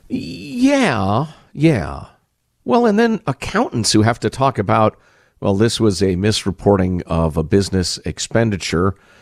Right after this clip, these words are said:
which in effect became a de facto, uh, contribution to a political campaign,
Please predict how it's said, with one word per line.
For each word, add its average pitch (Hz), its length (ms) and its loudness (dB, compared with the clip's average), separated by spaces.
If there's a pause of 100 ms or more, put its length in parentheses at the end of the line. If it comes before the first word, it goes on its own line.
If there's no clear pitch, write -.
(220)
which 95 320 2
in 95 180 2
effect - 480 -2
became 107 520 0
a 80 100 0
de 95 240 0
facto, 87 880 0 (340)
uh, 71 140 -10
contribution 95 880 0
to 80 100 -2
a 76 60 -4
political 87 580 -2
campaign, 78 720 0